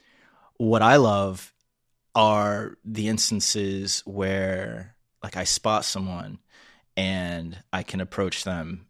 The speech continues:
and we can have, like, a bit of an interaction. And if things go well, maybe I walk away, like, with a portrait of that person. And I tell you, like,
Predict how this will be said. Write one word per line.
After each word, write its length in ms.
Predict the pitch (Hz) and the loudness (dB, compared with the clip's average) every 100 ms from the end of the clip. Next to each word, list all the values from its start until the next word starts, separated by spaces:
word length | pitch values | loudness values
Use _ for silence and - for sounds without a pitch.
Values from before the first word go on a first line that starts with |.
| _ | _
and 160 | 90 95 | -4 -4
we 80 | |
can 160 | 92 85 | -6 -8
have, 600 | 90 92 87 82 - - _ | -6 -6 -6 -10 -16 -20 _
like, 160 | - 101 | -8 -6
a 40 | |
bit 160 | 87 95 | -4 -4
of 100 | 95 | -4
an 100 | 95 | -6
interaction. 720 | 90 92 87 - 98 85 95 - _ _ _ 98 | -6 -6 -4 -4 -4 -8 -12 -20 _ _ _ -4
And 560 | 95 92 90 90 90 - | -4 -4 -6 -8 -10 -8
if 120 | 101 - | -8 -6
things 260 | 98 90 | -6 -6
go 200 | - 101 | -2 -2
well, 500 | 95 95 87 85 87 - _ _ _ | 0 -2 -2 -4 -8 -14 _ _ _
maybe 280 | 104 95 92 | -6 -4 -4
I 80 | 92 | -4
walk 280 | 90 92 - | -4 -6 -4
away, 340 | 95 92 87 | -6 -4 -6
like, 240 | 87 90 - | -6 -8 -8
with 120 | 90 | -10
a 60 | |
portrait 380 | 87 95 87 104 | -8 -8 -6 -4
of 60 | 98 | -4
that 160 | 101 | -6
person. 440 | - 87 - 82 85 _ _ _ | -6 -6 -6 -8 -12 _ _ _
And 580 | 95 92 85 170 170 185 _ _ _ _ _ _ _ _ _ _ _ - | -8 -6 -8 -10 -10 -12 _ _ _ _ _ _ _ _ _ _ _ -12
I 80 | - | -4
tell 260 | - 117 | 2 4
you, 160 | 110 101 | 4 0
like, 220 | 95 95 | -4 -6